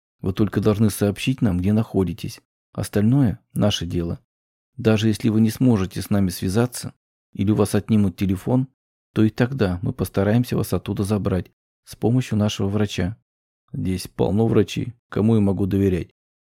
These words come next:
«Дежурный врач Шейкин. Самуил Григорьевич Шейкин. Ему лет под сорок. Он сам вас найдет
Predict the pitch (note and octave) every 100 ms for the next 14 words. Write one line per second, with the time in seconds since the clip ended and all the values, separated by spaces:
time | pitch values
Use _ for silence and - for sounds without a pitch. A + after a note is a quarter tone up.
0 | _ A#2+ G#2+ F#2 A2+ A#2 G#2 G#2 A#2 B2
1 | - _ - - G#2+ G2+ G2 G#2+ - _
2 | _ - - G2 G2 G2 A#2 C#3 - A2
3 | G2 G2+ G#2+ A#2 G2 D#2+ - - A#2 G2+
4 | - F#2+ A2 _ _ _ _ _ - G2+
5 | B2 C3 _ _ - G#2 - A#2 - G#2+
6 | F#2+ F2+ - _ _ _ _ _ _ -
7 | A#2+ - A#2+ F#2 F#2+ - F#2+ F#2+ C3 -